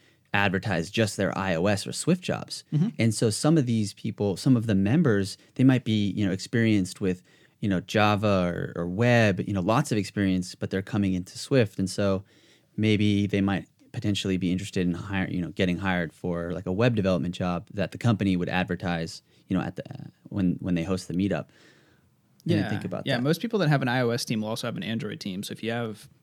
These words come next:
Speaker 2: Java experience, you can maybe get a foot in the door through a meetup.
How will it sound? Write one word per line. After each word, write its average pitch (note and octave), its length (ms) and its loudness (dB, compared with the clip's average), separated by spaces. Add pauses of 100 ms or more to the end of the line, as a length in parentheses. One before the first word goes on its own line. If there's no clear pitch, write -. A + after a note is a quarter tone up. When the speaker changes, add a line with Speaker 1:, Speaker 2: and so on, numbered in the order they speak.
(140)
Speaker 2:
Java B2+ 280 2
experience, - 520 -8
you A2 60 -10
can G#2 300 -6 (640)
maybe G#2 240 -4
get G#2 120 -4
a G#2+ 60 -6
foot A2+ 160 -4
in G#2+ 60 -4
the A2 80 -2
door A2 320 -6 (100)
through A#2 160 -6
a A2+ 40 -4
meetup. A2 300 -6